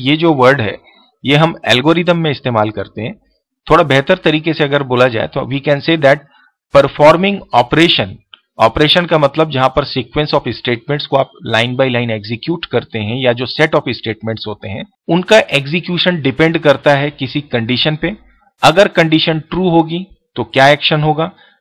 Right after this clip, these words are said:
कंडीशन फॉल्स होगी तो क्या एक्शन होगा। यहां पर मैं फिर से इसे एक बार डिफाइन कर देता हूं। जैसे ये हमारी कंडीशन है,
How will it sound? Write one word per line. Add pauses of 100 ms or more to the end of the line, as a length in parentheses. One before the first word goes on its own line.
(100)
कंडीशन
फॉल्स
होगी
तो
क्या (140)
एक्शन
होगा। (560)
यहां
पर
मैं
फिर
से
इसे (140)
एक
बार
डिफाइन
कर
देता
हूं। (540)
जैसे
ये
हमारी
कंडीशन
है,